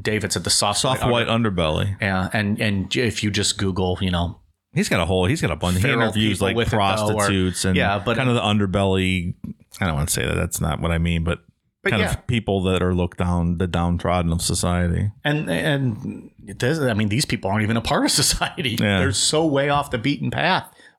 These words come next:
Speaker 1: But it's, it's creepy. That's just that what, like, what happened to that family? Clearly, there's generations of something going on.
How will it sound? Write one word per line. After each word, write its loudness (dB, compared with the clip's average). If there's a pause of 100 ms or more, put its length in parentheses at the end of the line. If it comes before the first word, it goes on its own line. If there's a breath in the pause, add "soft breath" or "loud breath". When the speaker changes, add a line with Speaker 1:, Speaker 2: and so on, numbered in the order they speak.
(120)
Speaker 1:
But 0
it's, -2 (460 loud breath)
it's 0
creepy. 0
That's 2
just 2
that 0
what, 0
like, -2
what 0
happened 0
to 2
that 0
family? 0
Clearly, 2
there's 0
generations 2
of 0
something 0
going 0
on. 0